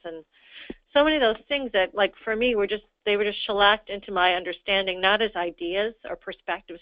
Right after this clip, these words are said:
but as, just as reality. And so that some of the things that helped me to pull away from those ideas, I'm gonna list here. Um, so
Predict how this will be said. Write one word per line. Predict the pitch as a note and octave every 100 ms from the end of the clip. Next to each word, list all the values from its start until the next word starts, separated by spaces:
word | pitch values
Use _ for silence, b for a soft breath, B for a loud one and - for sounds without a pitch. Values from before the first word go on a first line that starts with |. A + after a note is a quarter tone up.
| -
but | F3
as, | E3+ -
just | A3 -
as | A3 D3
reality. | D#3 D#3 E3 F3+ - D#2
And | E3 E3+ B B B B _
so | C4
that | A#3 A#3+ - _ _
some | - E4
of | E4
the | C#4+
things | A#3+ A3
that |
helped | G#3 A3 G#3+
me |
to | G3 F3+ _ _ - -
pull | A#3 A3+
away | G#3 G3+ G#3 A3 A3 F#3 _ _ _ _ -
from | G3 F3 E3 D#3+ - _ _ _ -
those | F#3+
ideas, | F#3 E3+ E3+ E3+
I'm | F3 F3
gonna | G3 E3
list | E3+ E3+ D#3+ _ _ -
here. | - E3+ E3+ F3+ b b b b b b b _ -
Um, | F3 E3 F#2 - - G3 _ _ _ _ _ _ _ _ _ _ _ _ _ _ _ _ _ _ - - _ _ _ _ _ _ _
so | - A#3+ A3+ G#3